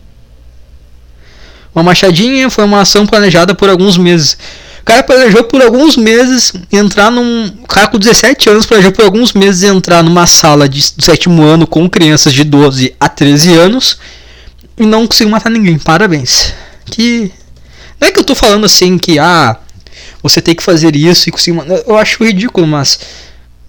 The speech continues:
sei lá, né, cara? Porra. Aqui, ó. De acordo com a promotora de justiça da infância e juventude charqueadas, ah, foda-se o nome dela, ele chegou antes com a irmã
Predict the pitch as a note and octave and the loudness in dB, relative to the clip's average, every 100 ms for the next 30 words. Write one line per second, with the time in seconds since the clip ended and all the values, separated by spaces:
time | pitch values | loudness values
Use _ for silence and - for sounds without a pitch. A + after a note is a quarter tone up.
0 | - - A3 A#3+ C4+ B3+ - C#3+ - - | -18 -8 -4 -4 -4 -6 -8 -10 -12 -20
1 | - - - - G3 G#3+ - - - - | -20 -20 -20 -6 -6 -6 -10 -20 -20 -20
2 | - - - - - - - - - - | -20 -20 -20 -20 -20 -20 -20 -20 -8 -6
3 | - C3 - - - - - - - - | -4 -6 -6 -20 -20 -20 -20 -20 -16 -4
4 | C#3+ G#3 A#3+ G3 A#3+ B3 A3+ F3 G3+ G3+ | 0 2 2 0 0 0 -4 -2 -2 -2
5 | F3+ F3 A3+ A3 F#3 F#3+ F3+ - F#3 F#3+ | 0 0 2 0 -2 -2 0 -2 -2 0
6 | F#3 F3 F3+ F#3 F3+ E3+ D#3+ D#3+ D3+ D3 | -2 -2 0 0 0 0 -2 -4 -4 -6
7 | D3 G3+ G3 G#3+ A3 - - - - F#3 | -2 0 0 -2 -6 -8 -12 -20 -12 -10
8 | - - D3+ D3+ D3+ D3+ F3 A3 G#3 - | -10 -6 -6 -4 -6 -4 -6 -6 -10 -20
9 | - - - - - - - A3 B3+ A#3+ | -20 -20 -20 -20 -20 -20 -4 0 2 2
10 | A#3+ F#3+ A3+ F#3 G#3+ A#3+ - - A3 A3 | 0 0 2 2 2 0 -2 -2 0 0
11 | G#3 F3+ E3+ G3+ | 2 2 2 0